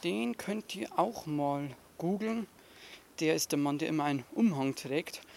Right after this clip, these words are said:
Und wo würde der besser, besser reinpassen als in einen, einen Vampirfilm? Uh, er könnte ja den, den Dra-, den indischen Dracula spielen. Das würde sich natürlich auch gut tun für die Ratings dieses Films,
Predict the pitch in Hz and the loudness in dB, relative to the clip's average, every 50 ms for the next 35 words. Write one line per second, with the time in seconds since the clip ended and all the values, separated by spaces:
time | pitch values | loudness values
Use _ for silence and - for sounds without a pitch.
0 | - - - 202 202 180 156 165 - - - 170 151 135 143 143 143 135 139 127 | -14 2 4 4 6 6 4 2 0 2 2 2 2 2 2 0 0 0 0 0
1 | - - - 170 143 - - 143 - 165 156 - - 151 135 139 135 135 147 147 | 0 0 2 2 2 4 2 2 4 4 4 4 4 4 4 4 2 2 2 0
2 | 135 - - - 143 - - - - - - - - - 131 135 131 - - - | 0 2 0 0 -2 -6 -8 -14 -16 -16 -16 -2 0 2 2 2 2 0 -2 -2
3 | - - - - - - - - - - - - 143 147 143 120 - - - - | -4 -10 -18 -20 -20 -20 -20 -20 -20 -10 -4 -2 0 0 0 -2 -4 -10 -18 -20
4 | - - - - - - - - 131 131 131 127 117 - - - - - - - | -20 -20 -20 -20 -20 -8 -2 0 0 0 0 -4 -6 -10 -18 -20 -20 -14 -8 -6
5 | 202 175 139 131 123 131 131 127 - - 156 170 151 - - 135 117 107 - - | -4 -2 -2 0 0 0 -2 -2 -2 2 4 4 4 4 2 -2 -4 -4 -6 -12
6 | - - - - - - - - - 160 180 185 170 151 - - - - - - | -14 -12 -10 -8 -8 -10 -6 0 2 6 6 8 6 6 2 -4 -14 -6 -2 -2
7 | - - 165 151 156 143 139 135 135 131 117 143 139 135 123 - 170 190 185 - | 2 2 4 4 4 4 4 4 4 2 4 4 2 2 8 8 8 8 8 6
8 | - - 170 - 277 302 320 302 302 254 - - 247 226 196 208 226 226 - - | 0 0 2 8 10 12 12 12 12 10 10 8 6 6 8 8 8 8 8 6
9 | 180 147 139 143 - - - - 180 180 208 220 214 - - - - - - - | 8 8 8 8 6 4 2 4 6 6 8 6 6 2 0 -6 -10 -10 -10 -10
10 | - - 180 180 165 - - - 160 175 202 202 170 151 170 - 170 170 151 - | 2 6 8 8 10 8 6 8 10 12 12 12 12 8 4 4 4 4 4 4
11 | 175 160 - - - - 175 233 233 - - - 226 254 - - - 156 170 185 | 2 0 0 2 10 12 12 12 12 10 6 6 6 6 6 4 4 6 6 6
12 | 165 - - - - - - - - - - 175 165 147 170 160 143 139 139 165 | 6 2 -4 -8 -10 -10 -10 -10 -8 -4 -2 -2 0 2 4 4 6 8 8 8
13 | 208 208 - - 160 143 - - 160 147 147 147 - - - 160 175 208 190 - | 8 8 6 0 0 0 0 2 2 2 2 0 0 4 4 6 6 6 4 2
14 | - | 0